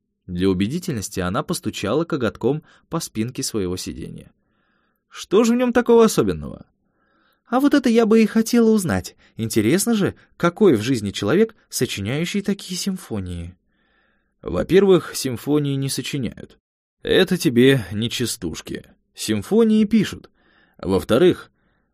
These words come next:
какие такие?» «Вот туда поворачивайте. Да не сюда, туда. Вон контора возле фермы, видите? Э, где, а,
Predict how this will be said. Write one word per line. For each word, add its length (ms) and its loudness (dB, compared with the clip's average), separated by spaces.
какие 520 2
такие?» 500 -4
«Вот 300 0
туда 300 4
поворачивайте. 880 0
Да 140 -2
не 120 0
сюда, 460 -2
туда. 520 0
Вон 280 2
контора 460 4
возле 260 2
фермы, 420 0
видите? 580 -2
Э, 220 -8
где, 320 4
а, 280 0